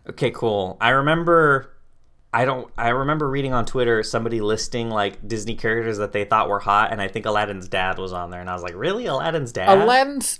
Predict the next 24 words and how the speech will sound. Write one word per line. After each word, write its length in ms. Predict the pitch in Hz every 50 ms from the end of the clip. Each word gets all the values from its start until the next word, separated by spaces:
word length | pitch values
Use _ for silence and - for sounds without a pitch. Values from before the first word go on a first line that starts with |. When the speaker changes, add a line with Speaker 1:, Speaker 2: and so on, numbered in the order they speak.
| _
Speaker 2:
Aladdin's 480 | - 226 233 247 247 240 226 226 185 160
dad 360 | 139 170 175 165 156 151 135
just 220 | 139 156 147 - -
looks 200 | 165 143 - -
like 160 | 160 147 127
a, 220 | 139 127 123 113 -
like 180 | 90 135 127
a 140 | 123 110 107
chubby, 640 | 107 - - - 147 135 120 143 135 127 120 117 -
um, 480 | - 123 113 113 113 110 104 110 110 - - - - _ - _ - - -
oh 480 | 135 127 117 113 110 107 110 107 101 101
gosh, 400 | - 117 107 107 110 - - -
who's, 240 | 156 147 - - - -
who's 160 | 139 160 156
the 80 | - 151
guy 160 | 165 160 160
from 160 | 156 - 139
Gargoyles? 840 | - - 120 135 127 - 113 101 87 82 95 - - - - - - _ _ - - - - _ - - - - - - _ _ _ _ _ _ _ -
Who's 100 | 135 135
the 80 | - 147
bad 260 | 131 143 127 131 127
guy 140 | 127 131 123
in 100 | 120 110
Gargoyles? 800 | 107 113 113 117 107 107 107 104 98 110 - - - - -